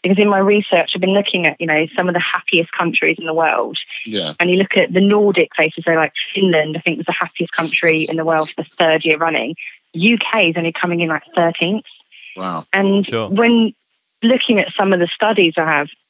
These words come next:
Speaker 1: children from Norway and Finland, even as young as nine and ten, can tell you what mental health is. They can tell you that it's a chemical imbalance. They can tell you it's when you're not feeling great on yourself and you're not enjoying the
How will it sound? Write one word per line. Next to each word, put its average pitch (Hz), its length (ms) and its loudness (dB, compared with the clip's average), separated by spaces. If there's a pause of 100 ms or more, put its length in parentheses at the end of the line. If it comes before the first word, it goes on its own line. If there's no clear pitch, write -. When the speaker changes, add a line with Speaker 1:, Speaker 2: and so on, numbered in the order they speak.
Speaker 1:
children 220 480 2
from 214 460 0
Norway 165 640 2
and 170 140 -4
Finland, 156 600 0 (140)
even 208 240 2
as 190 100 2
young 180 180 0
as 170 120 -2
nine 175 260 0
and 160 140 -2
ten, 156 300 -2 (300)
can 175 200 0
tell 196 320 0
you 160 120 0
what 156 140 -2
mental 160 320 -2
health 151 240 -2
is. 156 180 2 (280)
They 180 100 2
can 180 160 -2
tell 185 240 0
you 165 80 0
that 160 180 0
it's - 220 -2
a 165 60 -10
chemical 170 400 0
imbalance. 156 500 -2 (320)
They 170 80 4
can 185 200 0
tell 175 200 2
you 160 80 4
it's - 180 -4
when 165 120 0
you're 160 120 0
not 160 300 -2
feeling 156 340 0
great 160 460 0
on 160 120 -2
yourself 156 440 0
and 160 100 -4
you're 160 120 -2
not 160 220 -4 (340)
enjoying 165 520 2
the 156 80 -4